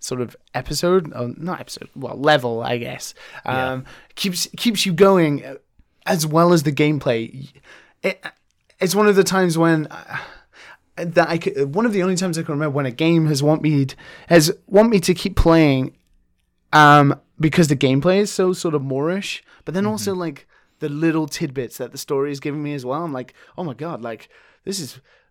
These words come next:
Speaker 1: uh, so weird and mysterious. I just, I just wanna know more." And it gives you, like, a tiny bit at a time, and you're like,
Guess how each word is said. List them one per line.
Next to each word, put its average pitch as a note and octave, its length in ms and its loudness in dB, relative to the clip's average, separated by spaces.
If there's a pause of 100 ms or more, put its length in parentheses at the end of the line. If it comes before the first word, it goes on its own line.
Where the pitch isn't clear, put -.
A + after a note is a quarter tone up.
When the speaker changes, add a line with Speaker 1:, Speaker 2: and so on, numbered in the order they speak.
(120)
Speaker 1:
uh, C#3+ 360 -8
so G3 240 -4
weird F#3 400 -2
and D3 220 -4
mysterious. E3+ 560 0
I D#3+ 80 -2
just, D#3+ 260 -10
I D3+ 60 -10
just D3 160 -8
wanna E3+ 180 -2
know D3 120 -6
more." E3 360 -2
And C#3+ 100 -6
it C3+ 120 -16
gives B2+ 200 -10
you, B2 60 -8
like, A#2 140 -12
a B2 40 -16
tiny C3+ 300 -6
bit B2+ 220 -4
at B2+ 140 -4
a B2 60 -6
time, C3 420 -6
and B2 120 -10
you're A#2+ 180 -8
like, B2 180 -10